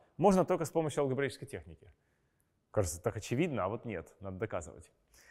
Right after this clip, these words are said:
Ну и в других двух случаях тоже там есть некие теоремы о неприводимости, и в результате этих теорем оказывается, что все эти три числа лежат в кубическом расширении, то есть в поле, которое является линейным пространством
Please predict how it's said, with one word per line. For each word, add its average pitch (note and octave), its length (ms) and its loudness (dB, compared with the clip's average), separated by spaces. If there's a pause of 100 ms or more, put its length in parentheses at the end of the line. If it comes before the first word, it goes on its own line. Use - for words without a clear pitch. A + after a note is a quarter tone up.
(140)
Ну A#3+ 100 8
и C4+ 80 12
в G#3 40 8
других G#3+ 300 8
двух F#3+ 160 2
случаях F3+ 340 4
тоже B2+ 220 6
там A2+ 200 2
есть A2+ 200 -2
некие A2+ 260 -4
теоремы A2+ 400 2
о B2+ 40 0
неприводимости, A#3 800 4 (220)
и F3+ 80 10
в F3 80 10
результате F3+ 480 8
этих D3 180 -2
теорем B3 320 6
оказывается, F3+ 440 4
что D#3 180 -2
все E3+ 240 4
эти B2+ 320 0 (300)
три D#3 160 6
числа C4 460 6 (380)
лежат E3 400 10
в - 80 -12
кубическом F3 800 2
расширении, F#2+ 640 -4
то G2+ 160 -6
есть G#2+ 260 -6
в G#2+ 280 2
поле, D3 640 6 (120)
которое C3+ 380 4
является B2+ 340 0
линейным C3 300 -2
пространством A#2+ 560 -4